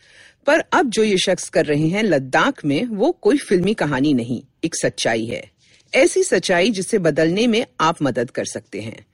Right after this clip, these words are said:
I Live Simply उनकी मुहिम है, जिसमें वो सबसे अनुरोध करते हैं कि थोड़ा सोच समझकर जिंदगी जिएं, जिससे लद्दाख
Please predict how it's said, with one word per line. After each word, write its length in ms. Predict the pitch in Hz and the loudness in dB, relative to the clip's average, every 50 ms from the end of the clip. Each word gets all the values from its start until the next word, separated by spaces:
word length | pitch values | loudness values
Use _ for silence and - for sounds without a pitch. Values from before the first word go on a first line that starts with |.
| _ _ _ _ _ - 196 | _ _ _ _ _ -2 0
I 160 | 226 285 320 | 2 4 4
Live 300 | 294 302 285 - - - | 4 4 2 0 0 0
Simply 300 | 190 185 - - 233 240 | 0 0 0 0 2 2
उनकी 260 | 214 185 - - 190 | 2 2 0 -2 0
मुहिम 420 | 175 160 147 123 131 190 220 233 185 | 0 0 0 0 2 2 2 2 2
है, 280 | 147 151 139 147 - _ - | 0 0 -2 -2 -4 _ -6
जिसमें 320 | - 240 226 - - 302 311 | -6 -4 -4 0 0 2 2
वो 100 | 294 294 | 2 0
सबसे 440 | - - 262 247 233 - - 330 | 0 0 -2 -2 0 0 -2 -2
अनुरोध 480 | - - 185 180 180 185 190 214 254 - | -2 0 0 2 2 2 2 2 0 0
करते 320 | - - 139 127 - 143 | -2 -2 -2 -2 -2 -2
हैं 180 | 139 151 185 - | -2 -2 -2 -4
कि 120 | - 254 | -4 -6
थोड़ा 440 | 262 - - - 247 269 302 330 349 | -6 -6 -4 0 0 2 2 2 0
सोच 360 | - - - 202 180 175 - | 0 0 0 0 0 0 0
समझकर 480 | - - 160 156 151 147 - - 165 156 | -2 -2 0 0 0 -2 -2 -2 -2 -2
जिंदगी 440 | 143 - 151 143 139 131 127 135 127 | -2 -2 -4 -4 -4 -4 -4 -4 -6
जिएं, 340 | 123 - 156 170 202 240 - - - - - - - _ _ - | -6 -4 -4 -2 -2 -4 -6 -10 -16 -20 -20 -20 -20 _ _ -6
जिससे 300 | - 294 269 - - 349 | -4 -4 -2 0 2 2
लद्दाख 440 | 285 208 165 156 147 - - 269 | 4 4 4 2 2 2 0 0